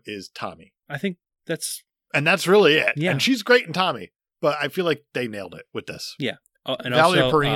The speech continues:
Speaker 2: uh, Jessica
Speaker 1: nailed
Speaker 2: Lange.
Speaker 1: it. Jessica Lange would have been cool. That would have been very cool. I don't know if this is before or after King Kong, but very cool. I wanna say it's after. I feel like it's
Speaker 2: After.
Speaker 1: seventy-six,
Speaker 2: After,
Speaker 1: so.
Speaker 2: yes.
Speaker 1: So, I mean,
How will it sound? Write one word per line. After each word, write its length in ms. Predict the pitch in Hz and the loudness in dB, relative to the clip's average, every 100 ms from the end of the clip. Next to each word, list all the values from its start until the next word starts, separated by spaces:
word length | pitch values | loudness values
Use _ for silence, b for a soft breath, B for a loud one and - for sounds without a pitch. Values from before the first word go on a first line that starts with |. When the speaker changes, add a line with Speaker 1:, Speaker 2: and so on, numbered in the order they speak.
| 104 | -4
Speaker 2:
uh, 40 | - - | -8 -10
Jessica 280 | 127 117 107 | -8 -6 -6
Speaker 1:
nailed 100 | 104 | -8
Speaker 2:
Lange. 120 | 92 | -10
Speaker 1:
it. 60 | 95 _ _ _ - | -14 _ _ _ -2
Jessica 240 | 170 165 | -2 -2
Lange 120 | 151 143 | -4 -6
would 60 | |
have 40 | 135 | -8
been 100 | 131 | -4
cool. 260 | 131 - _ _ - | -4 -6 _ _ -6
That 80 | |
would 60 | 135 | -4
have 40 | |
been 80 | 135 | 0
very 200 | 131 127 | 0 0
cool. 260 | - 101 - _ _ _ - | -2 -10 -10 _ _ _ -8
I 60 | |
don't 100 | 151 | -6
know 60 | 143 | -6
if 60 | 147 | -6
this 140 | 143 | -8
is 100 | 135 | -8
before 440 | 123 - 139 135 | -10 -6 -2 -2
or 200 | 139 120 | -4 -6
after 460 | 113 117 - 120 110 _ - | -4 -6 -6 -10 -10 _ -12
King 180 | 113 | -10
Kong, 240 | 107 104 87 _ _ | -8 -10 -10 _ _
but 160 | 107 92 _ _ | -14 -14 _ _
very 180 | 135 135 | -2 -2
cool. 260 | - 98 - _ _ - | -2 -6 -8 _ _ -2
I 60 | |
wanna 180 | 175 226 | 2 2
say 120 | 185 | 2
it's 100 | 131 | 2
after. 240 | 127 110 90 | 2 2 -2
I 40 | |
feel 120 | - | -6
like 80 | 127 | -4
it's 80 | 139 | -2
Speaker 2:
After. 100 | 131 | -4
Speaker 1:
seventy-six, 460 | 110 101 - - - | -4 -6 -10 -14 -6
Speaker 2:
After, 260 | 123 - 107 | -6 -4 -8
Speaker 1:
so. 60 | 117 | -8
Speaker 2:
yes. 460 | 107 - - - _ _ _ | -8 -8 -12 -20 _ _ _
Speaker 1:
So, 200 | 180 160 | -2 -2
I 60 | 156 | -2
mean, 260 | 170 156 | -6 -8